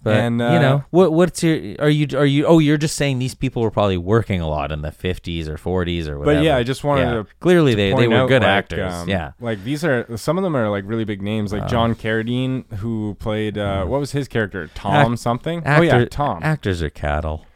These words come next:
Speaker 2: But no.
Speaker 1: Give me Joan Crawford, the rest of them, throw them in the ditch. <laughs> No,
Speaker 2: But
Speaker 1: I'm
Speaker 2: yeah,
Speaker 1: just
Speaker 2: no,
Speaker 1: kidding.
Speaker 2: um, John Carradine, people might know
Speaker 1: <laughs>
Speaker 2: from, like, his, uh, his sons, David Carradine, Keith Carradine, Robert Carradine.
Speaker 1: I didn't actually know that there was a huge Carradine acting family. I didn't know that.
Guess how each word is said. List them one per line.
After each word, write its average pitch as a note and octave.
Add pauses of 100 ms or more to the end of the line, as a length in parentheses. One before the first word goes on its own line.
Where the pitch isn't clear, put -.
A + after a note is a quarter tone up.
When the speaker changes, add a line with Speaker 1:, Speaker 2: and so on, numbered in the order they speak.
(160)
Speaker 2:
But B2
no. A2 (240)
Speaker 1:
Give C#3+
me C#3+
Joan A#2
Crawford, G2
the F#2
rest G2
of F#2+
them, G2+ (420)
throw A2+
them F#2
in D#2+
the D2+
ditch. -
<laughs> -
No, B2+
Speaker 2:
But C3+
Speaker 1:
I'm B2+
Speaker 2:
yeah, F3
Speaker 1:
just A2+
Speaker 2:
no, B2+
Speaker 1:
kidding. - (120)
Speaker 2:
um, A2+
John B2
Carradine, G#2+
people G#2
might G2+
know G2
Speaker 1:
<laughs> -
Speaker 2:
from, F#2+
like, F2+ (320)
his, G2 (720)
uh, E2+
his F#2
sons, F#2
David G2+
Carradine, F#2+
Keith F#2+
Carradine, F#2
Robert F#2
Carradine. G#2+
Speaker 1:
I B2
didn't F3+
actually E3+
know D3+
that D#3
there C3+
was C#3
a B2+
huge B2+
Carradine A#2
acting A2+
family. F#2
I F#2+
didn't G2
know G2+
that. F#2+